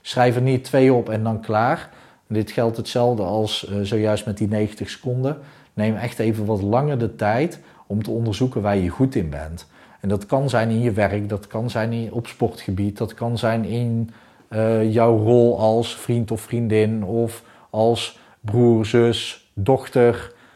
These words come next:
zoon, eh, als papa of mama kan natuurlijk ook. Het is maar net welke rol je aanneemt.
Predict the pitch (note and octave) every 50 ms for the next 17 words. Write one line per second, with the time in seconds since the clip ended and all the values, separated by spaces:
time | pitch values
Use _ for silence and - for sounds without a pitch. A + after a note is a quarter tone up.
0 | _ _ _ - G2+ G2 A#2+ B2+ B2 B2 B2 B2 B2 B2 A#2 A#2+ - _ _ _
1 | _ _ _ _ _ - G#2+ G#2 G#2+ G#2+ G#2+ - - G#2 - - - - _ -
2 | B2 G2 - G#2+ G2+ G2 A#2+ A#2 A#2+ B2 B2 A#2+ A2 - C3 A#2+ A2+ G#2+ G2+ B2+
3 | A2 G#2 G2+ - A2 C3 C#3+ D#3 D3 - - - - - _ - - - A#2+ A#2
4 | A#2+ B2 A#2 - B2 A#2 A#2 G#2+ - A2 G2+ G#2 A2+ B2 C3+ B2+ B2+ - A2+ A#2+
5 | B2 B2 B2 B2 C#3 D3+ D3